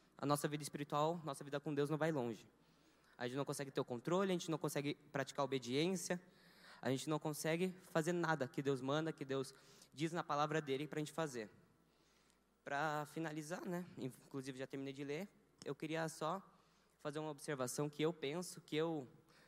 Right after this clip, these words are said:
decidi falar, que é uma pessoa que não tem domínio próprio é uma pessoa que não tem controle. Como o próprio nome já diz, domínio. Você tem que dominar o s-, a sua carne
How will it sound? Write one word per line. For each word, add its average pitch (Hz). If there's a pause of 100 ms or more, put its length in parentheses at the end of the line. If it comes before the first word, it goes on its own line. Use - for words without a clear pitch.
decidi 135
falar, 139
que 151
é 143 (480)
uma 175
pessoa 190
que 190
não 202
tem 202
domínio 151
próprio 139 (1700)
é 139
uma 156
pessoa 170
que 185 (340)
não 185
tem 202
controle. 147 (640)
Como 165
o 151
próprio 175
nome 175
já 170
diz, 139
domínio. 156
Você 123
tem 139
que 151
dominar 170 (380)
o 151
s-, -
a 139
sua 160
carne 160